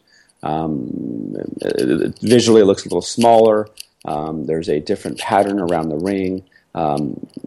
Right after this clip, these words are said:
there is a, a different type of visual indicator which shows the position of the lock, whether your door is locked or unlocked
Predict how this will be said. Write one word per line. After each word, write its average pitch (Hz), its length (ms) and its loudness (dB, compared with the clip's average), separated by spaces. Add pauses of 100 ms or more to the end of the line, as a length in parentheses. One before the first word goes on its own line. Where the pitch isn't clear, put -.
(160)
there 92 340 4
is 87 200 2
a, 69 260 2
a - 60 -2
different 101 420 -6
type 104 200 0
of 92 100 -4
visual 107 260 2
indicator 104 480 2
which 98 160 -2
shows 95 340 0
the 82 80 -10
position 95 400 -2
of 90 60 -8
the 85 80 -2
lock, 85 340 4
whether 90 120 -4
your 95 80 -4
door 80 180 0
is 80 80 -8
locked 76 320 0
or 90 80 -2
unlocked 92 480 -2